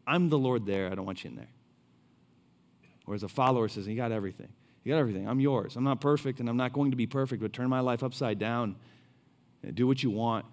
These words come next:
I'm an open book to you. It's whatever you want." So going back to the original question, are you a fan or are you a follower?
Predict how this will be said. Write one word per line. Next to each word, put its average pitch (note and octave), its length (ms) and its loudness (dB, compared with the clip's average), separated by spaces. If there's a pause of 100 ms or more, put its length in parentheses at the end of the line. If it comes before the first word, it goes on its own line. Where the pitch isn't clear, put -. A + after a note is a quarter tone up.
(160)
I'm G#2+ 100 -2
an G#2+ 60 0
open A2+ 220 0
book A#2 180 0
to A#2+ 100 -4
you. F#2+ 260 -2 (600)
It's B2 140 -4
whatever G#2+ 240 0
you F#2 120 -4
want." E2+ 200 -12 (3750)
So - 140 -2
going C#3+ 200 4
back C#3 160 6
to C#3+ 60 -4
the C3 100 4
original B2 220 2
question, A2+ 640 -2 (140)
are A2 120 -4
you A#2 140 2
a A2 40 -2
fan G2+ 480 -6 (2000)
or - 120 -8
are G2 60 -6
you A2+ 100 -4
a - 20 -10
follower? - 320 -10